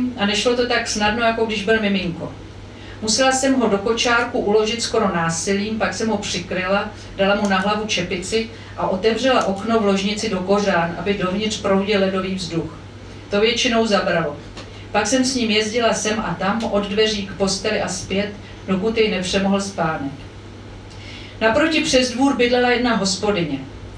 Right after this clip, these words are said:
Měla zasklený balkón, který v chladném období sloužil za spižírnu. Visely tam pletence česneku a cibule, na policích stály zavařovací sklenice,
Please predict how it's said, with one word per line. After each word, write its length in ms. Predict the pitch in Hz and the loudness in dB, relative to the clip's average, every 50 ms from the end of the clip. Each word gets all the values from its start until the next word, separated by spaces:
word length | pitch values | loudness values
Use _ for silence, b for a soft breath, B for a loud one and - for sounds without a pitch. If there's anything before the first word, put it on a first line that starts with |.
| B B B B B - | B B B B B -4
Měla 180 | - 208 214 208 | 0 2 2 2
zasklený 500 | - 202 196 - - - 247 247 247 226 | 2 2 0 0 0 0 2 2 2 4
balkón, 680 | 190 185 190 196 190 196 202 202 208 214 214 220 226 226 B B B B B - | 4 4 4 2 2 0 0 0 0 2 0 0 -2 -4 B B B B B 0
který 300 | - 220 233 247 247 240 | 2 2 2 2 0 -2
v 40 | |
chladném 400 | - - 226 220 226 247 269 269 | 2 2 4 4 4 4 4 4
období 420 | 240 220 208 202 233 226 233 247 240 | 2 2 0 0 0 0 0 0 -2
sloužil 440 | - - 214 214 220 220 226 220 202 | 0 2 2 2 2 2 2 2 2
za 120 | 202 196 | 2 2
spižírnu. 760 | 190 - - 214 202 185 170 175 170 165 165 165 165 160 160 - - - - - - B B B B B B B | 0 -2 -2 -2 -2 0 0 0 0 -2 -2 -2 -4 -6 -6 -8 -12 -14 -14 -16 -16 B B B B B B B
Visely 320 | - 202 202 - 254 254 254 | -2 0 2 4 4 4 4
tam 240 | 254 233 226 226 220 | 4 2 2 2 2
pletence 500 | 214 202 208 208 226 233 247 - 220 - | 2 2 2 2 0 0 0 0 0 0
česneku 640 | - - 196 190 - 226 226 226 226 - 220 214 | 0 2 2 2 2 2 2 2 2 2 2 2
a 80 | 196 - | 2 2
cibule, 500 | - - 196 185 180 208 214 220 226 220 | 0 -2 -4 -2 0 2 2 2 2 2
na 100 | 196 190 | 0 0
policích 480 | 196 208 202 202 202 - 214 214 - | 0 0 0 0 0 -2 -4 -4 -4
stály 360 | - - - 202 202 202 196 | -4 0 2 2 2 2 2
zavařovací 680 | 190 196 185 196 196 196 202 196 202 202 196 - - 170 | 0 0 2 2 2 2 2 0 0 0 0 0 -2 -4
sklenice, 680 | - - - - 185 185 196 196 202 - - 208 202 | -4 -4 -2 -2 -2 0 0 0 -2 -2 -2 -2 -2